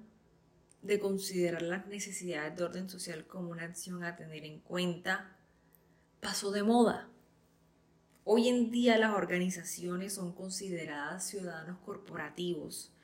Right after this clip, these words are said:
que están activas en el entorno en el que operan y son responsables de las situaciones comunes, implementan prácticas seguras que mejorarán la vida del grupo de personas que son de su interés.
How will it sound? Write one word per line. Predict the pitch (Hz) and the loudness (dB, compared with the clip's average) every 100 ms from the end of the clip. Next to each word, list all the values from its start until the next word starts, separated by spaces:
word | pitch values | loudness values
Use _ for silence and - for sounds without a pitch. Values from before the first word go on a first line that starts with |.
| - - - | -20 -20 -12
que | - | -2
están | 202 202 180 | -2 0 0
activas | 185 185 - - 240 247 262 277 - - | 0 -2 -6 -2 0 0 0 -2 -6 -8
en | 185 180 | -2 0
el | 170 | 0
entorno | 165 165 - 202 196 196 190 214 262 - - | -2 -8 -6 2 4 2 0 -4 -4 -8 -8
en | 190 185 | -4 2
el | 175 170 | 0 0
que | - | -6
operan | - - 180 175 165 240 240 - - - - | -6 2 4 4 2 -2 -6 -16 -20 -20 -20
y | - 208 | -8 -4
son | 180 180 | -2 -2
responsables | 202 208 - 202 190 190 180 175 202 | -2 -4 -4 -2 -2 0 0 0 0
de | 226 | 2
las | 220 214 | 2 0
situaciones | - 202 185 160 - - 185 180 180 208 | -2 -4 -4 -4 -4 -2 0 2 2 0
comunes, | - 190 180 190 190 208 240 - - - - - _ _ - | -2 0 4 2 2 0 0 -2 -6 -16 -20 -20 _ _ -4
implementan | 220 208 196 185 175 180 220 214 - | -2 4 4 6 4 4 2 0 6
prácticas | 214 208 214 - 233 - 233 - | 8 8 4 -4 -6 -2 0 0
seguras | 180 175 180 180 220 - - - _ _ - | -2 2 2 2 -2 -4 -8 -18 _ _ -2
que | 220 | 0
mejorarán | 202 190 190 190 175 170 165 | 2 2 2 2 4 4 2
la | 180 208 | 2 4
vida | 226 226 214 | 4 4 4
del | 208 190 | 4 2
grupo | 196 190 196 202 | 0 0 2 2
de | |
personas | 202 175 175 175 175 185 | 0 -2 -4 -4 -6 -8
que | - | -6
son | 185 - 220 226 | -4 -2 -2 -4
de | 175 170 | -4 -4
su | 165 | -8
interés. | 156 156 147 139 - - | -12 -10 -10 -10 -12 -14